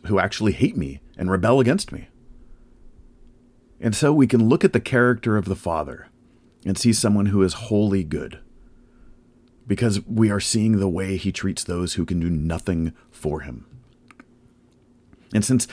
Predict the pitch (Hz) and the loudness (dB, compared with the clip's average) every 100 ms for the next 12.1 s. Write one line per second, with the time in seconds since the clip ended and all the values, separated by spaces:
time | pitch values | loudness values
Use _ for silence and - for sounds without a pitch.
0 | - - 123 131 117 107 95 - 156 - | -14 2 4 6 4 0 -2 2 2 2
1 | 90 87 - 76 69 69 95 - _ _ | -2 -2 -4 -4 -4 -8 -10 -14 _ _
2 | _ _ _ 95 101 98 95 - 101 123 | _ _ _ 2 4 6 4 2 4 6
3 | 104 80 80 - 95 - 110 - - - | 6 4 0 0 -2 0 0 0 -4 -10
4 | - - _ _ _ _ _ _ _ _ | -18 -20 _ _ _ _ _ _ _ _
5 | _ _ 104 95 90 110 107 104 - 107 | _ _ -2 -2 0 0 2 0 2 2
6 | 101 90 - 95 85 95 131 131 - _ | 2 0 -2 0 2 0 0 -6 -14 _
7 | _ - 104 90 - 104 - 104 - 98 | _ -2 0 -2 -2 -2 0 -4 -2 -2
8 | 95 90 - - - 58 87 71 69 - | -2 -4 -10 -18 -10 -6 -4 -6 -10 -12
9 | - - _ - - _ _ _ - 101 | -18 -18 _ -20 -20 _ _ _ -4 -2
10 | - 107 - 87 95 101 90 92 - - | 0 0 -2 -2 0 0 0 -6 -14 -20
11 | - - 110 143 113 73 78 69 73 - | -20 0 4 6 4 2 -8 -8 -10 -12
12 | - | -14